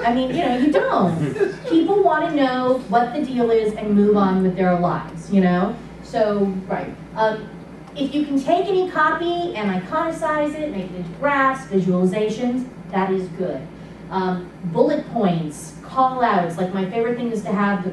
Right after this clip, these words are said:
quote be a really nice, right-aligned,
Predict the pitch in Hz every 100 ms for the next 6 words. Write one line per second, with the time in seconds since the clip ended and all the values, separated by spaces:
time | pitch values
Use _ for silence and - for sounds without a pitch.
0 | - 233 208 208 196 185 185 214 226 226
1 | 175 180 202 202 - 165 170 190 196 185
2 | 185 185 180 185